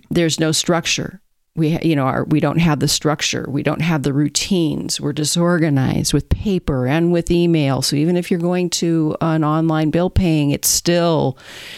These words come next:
that stuff's landing in your inbox. Uh, we spend impulsively, as we discussed last week. We, we've got debt because we under-earn. We have unrealistic expectations. You know, it just on and on and on.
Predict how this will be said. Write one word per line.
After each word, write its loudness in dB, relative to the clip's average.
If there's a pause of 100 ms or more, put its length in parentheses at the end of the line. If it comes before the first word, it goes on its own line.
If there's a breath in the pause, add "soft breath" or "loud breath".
(180 loud breath)
that -2
stuff's -2
landing 2
in 2
your 2
inbox. 0 (520 loud breath)
Uh, 0
we 0
spend 0
impulsively, 2
as -4
we 0
discussed -2
last -4
week. -2 (320)
We, -4 (320)
we've -6
got -4
debt 0
because 0
we 2
under-earn. 0 (460)
We -2
have -2
unrealistic 0
expectations. 0
You -6
know, -6
it -6
just -4 (1300)
on 2
and -2
on 0
and -6
on. -6